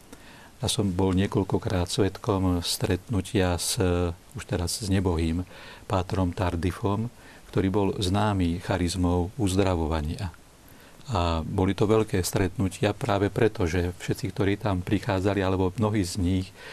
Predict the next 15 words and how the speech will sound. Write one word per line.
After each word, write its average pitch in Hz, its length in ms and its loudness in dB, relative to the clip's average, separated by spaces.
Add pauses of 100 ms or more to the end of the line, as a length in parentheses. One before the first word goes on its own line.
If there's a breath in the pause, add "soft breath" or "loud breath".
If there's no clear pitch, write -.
(200 loud breath)
túžili 95 400 4 (160)
buď 107 220 2 (100)
po 95 240 2
osobnom 120 560 2
uzdravení, 104 560 2
alebo 95 320 2
priviedli 90 560 2
niekoho, 87 640 2
kto 92 240 0
mal 92 160 2
vážny 90 640 2
napríklad 98 400 -2
zdravotný 90 560 0
problém. 90 480 0 (1040 loud breath)
E, 87 400 2